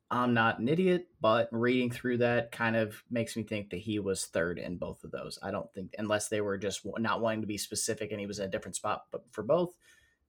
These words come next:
saying someone was top three sounds like they were third. Um, so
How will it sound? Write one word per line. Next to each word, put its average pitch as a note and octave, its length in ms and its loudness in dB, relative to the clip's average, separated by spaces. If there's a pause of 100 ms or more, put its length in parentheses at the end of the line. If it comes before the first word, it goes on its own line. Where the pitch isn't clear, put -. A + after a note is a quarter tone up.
saying C#3 320 4
someone B2 260 2
was A2 120 -2
top A#2+ 300 6
three G#2+ 280 2
sounds G2+ 320 0
like F#2+ 180 -2
they G#2 120 2
were F#2+ 160 -2
third. - 380 -2 (880)
Um, F#2 460 -2 (180)
so G2+ 500 0